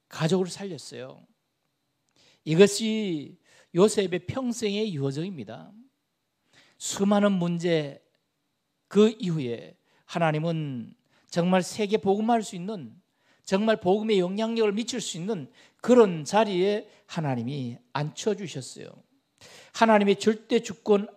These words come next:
안에 있었던 이 요셉은 하나님이 나와 함께 하심을, 하나님이 우리와 함께 하심을, 하나님이 범사에 함께 하심을 확신했던 것입니다. 그리고 이 요셉은 그것을 증명해 주었던 거예요. 오늘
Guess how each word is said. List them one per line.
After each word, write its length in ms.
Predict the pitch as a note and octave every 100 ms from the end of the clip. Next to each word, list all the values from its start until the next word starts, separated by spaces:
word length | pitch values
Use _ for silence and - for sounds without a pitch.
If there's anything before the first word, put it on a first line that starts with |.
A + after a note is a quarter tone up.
| -
안에 340 | G3 G3 F#3+ -
있었던 400 | E3 E3+ C#3 D#3+
이 120 | D3+
요셉은 540 | C3+ C3+ D#3+ D#3 C3 G#2+ _ _ _ - -
하나님이 500 | - G3+ F3+ E3+ E3
나와 300 | C#3+ E3+ F#3
함께 320 | F3 G3 F#3+
하심을, 440 | F3 - E3+ C#3 A2 _ _ _
하나님이 420 | - G#3+ F#3+ F#3
우리와 300 | E3+ F#3+ B3
함께 320 | A#3 C4 B3
하심을, 420 | F3+ - E3 B2+ - _ _
하나님이 400 | - A#3 G#3+ G#3+
범사에 720 | - D#3 G#3 C4 A#3 A3+ A3
함께 320 | G#3+ B3+ B3+
하심을 640 | A3+ - G3+ A#3 A3+ D#3 E3 _ - _
확신했던 1600 | - G#3+ - - - A3 A3 A#3 _ _ _ _ _ - - C#3+
것입니다. 340 | C3 - G#2+ _ _ _ _ _ _ _ _ _ _ _ _
그리고 540 | A3 A3+ G#3 A3+ D4 _ _
이 160 | E3
요셉은 480 | E3 D3+ D3+ C3 B2+
그것을 360 | B2 F3 F#3+ F#3
증명해 560 | - G#3+ B3 C4 A3+
주었던 360 | A3+ G#3+ - F3
거예요. 440 | D3+ A#2 - - - _ _ _ _
오늘 520 | - D3+ D3+ E3+ G#3+